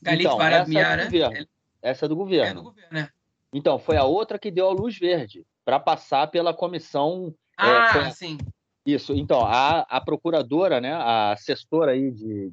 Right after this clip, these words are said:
Speaker 2: de, do gover-, do parlamento, né, é, pra assuntos
Speaker 1: Uhum.
Speaker 2: jurídicos, ela deu a luz verde aí pra que o, essa proposta apresentada pelo Yariv Levin começasse a ser, é, é, como é que chama? Vo-, votada, inclusive, ela não precisa passar pela primeira votação na,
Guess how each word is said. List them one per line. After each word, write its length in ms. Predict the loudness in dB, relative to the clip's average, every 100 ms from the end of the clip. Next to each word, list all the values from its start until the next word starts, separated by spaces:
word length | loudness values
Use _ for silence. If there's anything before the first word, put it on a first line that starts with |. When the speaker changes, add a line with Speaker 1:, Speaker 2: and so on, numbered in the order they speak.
| -10
Speaker 2:
de, 260 | -8 -8
do 180 | -8 -6
gover-, 400 | -4 -4 -4 -6
do 320 | -2 0 0 0
parlamento, 720 | 0 2 2 2 0 -2 -8
né, 180 | -6 -8 _ _ _
é, 180 | 2 4
pra 180 | 4 2
assuntos 340 | 0 -6 -4
Speaker 1:
Uhum. 80 | 0
Speaker 2:
jurídicos, 420 | 0 0 -4 -14 _
ela 200 | 0 2
deu 220 | 4 4
a 20 | 4
luz 240 | 2 0
verde 360 | 0 0 2 2
aí 180 | 0
pra 200 | 0 -2
que 160 | -2 0
o, 360 | 2 4 2 -2 _ -4
essa 240 | -2 0
proposta 520 | 0 0 2 0 0
apresentada 560 | -2 -2 -4 0 0 0
pelo 220 | -2 0
Yariv 280 | 2 2 0
Levin 540 | 0 0 -2 -4 -6 -10 _ _ _
começasse 720 | 0 2 0 2 2 2 0
a 60 | -2
ser, 720 | -2 0 4 4 4 2 0 _ _
é, 440 | 0 4 4 4 2
é, 1000 | 2 2 4 4 6 6 4 4 2 0 -6 _ _
como 160 | -6 -4
é 40 |
que 40 |
chama? 220 | 0 0 -2
Vo-, 280 | -4 -10
votada, 480 | -2 0 2 2 0
inclusive, 540 | -4 -8 -10 -6 -2 0
ela 140 | 0
não 100 | -2
precisa 340 | -8 -8 -6
passar 320 | -2 -2 -2 -2
pela 220 | 0 -2
primeira 380 | -4 -2 0 0
votação 500 | -2 -4 -6 -8 -4
na, 220 | -4